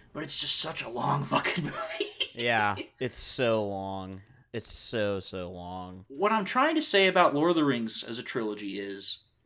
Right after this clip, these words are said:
Speaker 1: I think Fellowship of the Ring is arguably the best film on this list. I don't think this series as a trilogy needs to be in our top five.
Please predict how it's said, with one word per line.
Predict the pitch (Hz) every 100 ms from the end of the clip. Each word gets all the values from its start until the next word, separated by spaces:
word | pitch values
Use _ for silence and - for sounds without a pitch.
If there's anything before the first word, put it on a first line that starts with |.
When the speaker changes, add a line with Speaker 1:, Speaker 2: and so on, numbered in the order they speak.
| _ _ _ _ _ _ _ _ _ _ _ _ _ _ 131
Speaker 1:
I | 160
think | 196 190 160 123 - -
Fellowship | - 143 147 143 120
of |
the | 120
Ring | 120 110 107 - _ _ _ _ _ _ _ _ _ _ -
is | 113
arguably | 120 123 123 120
the | 107
best | 101 101 -
film | 101 101
on | -
this | - - 71
list. | - - -
I | 127
don't | 123 180 196
think | 208 175
this | 135 135
series | - 127 123 113 113
as | 104
a |
trilogy | - - 127 135 135 147 165 175 - _ _ _ _
needs | 120 131 -
to | 123
be | 120
in | 107
our | 104
top | - 90 -
five. | - 76 73